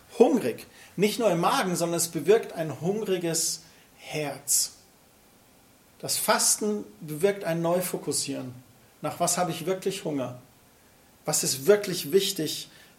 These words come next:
in meinem Leben? Und Fasten spart auch Zeit und nimmt das Tempo, den Stress aus deinem Leben. Es ist so ein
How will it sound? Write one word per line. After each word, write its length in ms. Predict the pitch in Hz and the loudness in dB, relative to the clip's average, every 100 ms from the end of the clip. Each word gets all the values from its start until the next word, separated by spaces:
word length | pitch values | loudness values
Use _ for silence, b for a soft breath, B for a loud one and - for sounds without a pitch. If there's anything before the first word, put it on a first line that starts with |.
| b | b
in 120 | 156 | -2
meinem 360 | 143 135 135 131 | 0 0 0 -2
Leben? 440 | 120 120 120 - - - - _ - B B B B | -4 -4 -8 -12 -18 -20 -20 _ -20 B B B B
Und 140 | 147 147 | -4 0
Fasten 440 | - 247 - 202 | 4 6 6 4
spart 360 | 190 190 202 214 | 0 2 2 2
auch 200 | 180 - | 0 0
Zeit 360 | - 208 254 | 0 2 0
und 140 | 190 170 | 0 0
nimmt 460 | 202 214 - - | 0 -2 -6 -2
das 260 | 180 - - | 2 2 2
Tempo, 680 | - 214 269 262 208 175 B B B | 2 2 2 6 6 6 B B B
den 140 | 175 | 0
Stress 920 | - - - 156 208 226 - - - - - | 0 0 -2 4 4 6 4 2 0 -10 0
aus 380 | 170 165 - - | 2 4 2 2
deinem 560 | 165 170 170 170 151 B B B | 2 0 0 -2 -6 B B B
Leben. 720 | 139 147 165 190 135 123 - - - | 4 4 6 2 0 -8 -14 -14 -4
Es 160 | 160 | 0
ist 160 | 196 - | 4 4
so 80 | 185 | 4
ein 240 | 175 170 | 2 0